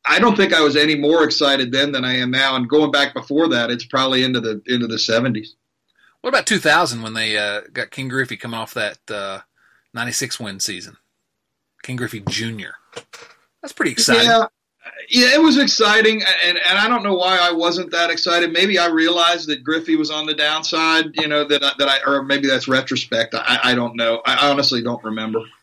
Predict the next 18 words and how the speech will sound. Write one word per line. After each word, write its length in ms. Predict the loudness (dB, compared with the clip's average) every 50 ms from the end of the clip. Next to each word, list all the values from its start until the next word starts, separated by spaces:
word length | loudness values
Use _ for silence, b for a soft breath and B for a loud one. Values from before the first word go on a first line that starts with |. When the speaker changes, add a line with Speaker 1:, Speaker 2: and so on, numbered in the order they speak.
| B B B B B B B B B B B B -4
Speaker 2:
I 100 | -2 -2
just, 160 | 0 0 -2
in 120 | -2 -2
terms 240 | 0 0 0 0 0
of 100 | -2 -2
being 380 | 0 2 2 2 0 -2 -4 -4
optimistic 760 | -2 -2 -2 -2 -2 -4 -4 -2 -4 -4 -4 -6 -10 -12 _
preseason, 600 | -10 -8 -6 -6 -4 -4 -4 -6 -6 -6 -8 -8
that's 240 | -6 -4 -4 -4 -6
a, 60 | -8
that 200 | -6 -4 -4 -4
was 140 | -4 -6 -10
a, 140 | -14 -16 -16 -18 _ _ _ -12
that 120 | -10 -10
was 120 | -10 -10 -14
a 60 | -14
year 300 | -14 -12 -10 -10 -10 -10
that, 220 | -12 -14 -16 -18